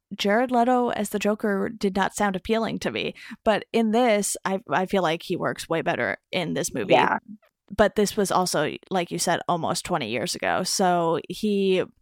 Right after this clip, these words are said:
Speaker 1: I feel like he wasn't quite as weird as he is now. Like, he seems pretty strange, because I heard s-,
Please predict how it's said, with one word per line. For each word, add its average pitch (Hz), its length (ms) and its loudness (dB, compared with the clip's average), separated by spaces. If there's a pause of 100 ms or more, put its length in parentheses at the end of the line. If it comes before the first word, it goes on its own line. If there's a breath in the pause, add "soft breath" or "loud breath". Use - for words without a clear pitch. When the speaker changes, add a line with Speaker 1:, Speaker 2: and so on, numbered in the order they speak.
(440 loud breath)
Speaker 1:
I 233 80 4
feel 302 160 4
like 285 200 0
he 254 220 -4
wasn't 269 320 0
quite 269 220 0
as 247 140 -6
weird 277 220 0
as 302 120 -2
he 302 140 -2
is 302 120 -2
now. 320 320 -2
Like, 226 260 2
he 269 120 0
seems 294 420 -4 (220)
pretty 226 460 -2
strange, 175 580 -2
because 190 420 -2
I 202 280 0
heard 185 560 -2
s-, - 200 -10